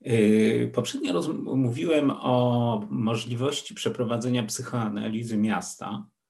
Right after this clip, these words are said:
To była taka idea, która wywodziła się z myślenia freudowskiego, a zresztą była bezpośrednio pomysłem Zygmunta Freuda,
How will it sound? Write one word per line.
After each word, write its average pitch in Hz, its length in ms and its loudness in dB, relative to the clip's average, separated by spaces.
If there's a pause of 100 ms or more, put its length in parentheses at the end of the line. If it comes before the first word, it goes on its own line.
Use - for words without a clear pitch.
(1040)
To 214 100 -10
była 196 200 0
taka - 240 0
idea, 139 500 2
która 127 260 -4
wywodziła 120 680 -2
się 120 420 -4
z 107 300 -6 (880)
myślenia 117 540 -6
freudowskiego, 113 960 -2
a 151 60 -4
zresztą 156 380 -6
była 135 600 0
bezpośrednio 135 680 -2
pomysłem 139 680 -6 (440)
Zygmunta 104 520 -2
Freuda, 104 540 -4